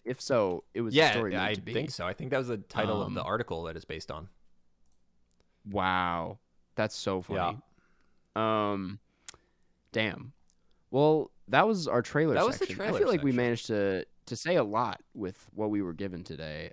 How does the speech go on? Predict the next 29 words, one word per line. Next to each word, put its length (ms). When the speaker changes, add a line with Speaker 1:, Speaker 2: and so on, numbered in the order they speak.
Speaker 1:
Um, 400
Speaker 2:
By 160
what 320
we 140
were 100
Speaker 1:
Men 140
Speaker 2:
given, 320
you 100
mean 220
Speaker 1:
was 80
Speaker 2:
the 60
fact 260
that 100
I 60
Speaker 1:
bad 60
Speaker 2:
didn't 160
Speaker 1:
and 60
Speaker 2:
watch 240
the 100
movie 380
that 160
we 120
were 100
gonna 220
do. 280
Speaker 1:
Th-, 160
yeah, 420
that, 260
Speaker 2:
Yeah. 40